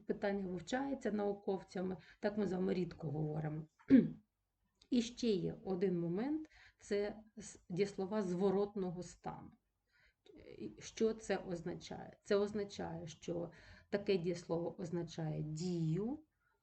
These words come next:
і-, яка спрямована на об'єкт, який є сам же і є суб'єктом, тобто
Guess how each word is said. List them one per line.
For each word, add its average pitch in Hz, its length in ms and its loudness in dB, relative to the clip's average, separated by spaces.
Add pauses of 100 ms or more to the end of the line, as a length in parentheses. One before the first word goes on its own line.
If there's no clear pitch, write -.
(120)
і-, 175 280 -2
яка 185 340 0
спрямована 165 960 0 (960)
на 170 320 0
об'єкт, 175 560 0
який 175 480 -2
є 190 520 0 (580)
сам 170 420 0
же 240 300 -4
і 190 60 0
є 196 240 2
суб'єктом, 165 880 -4
тобто 170 420 -2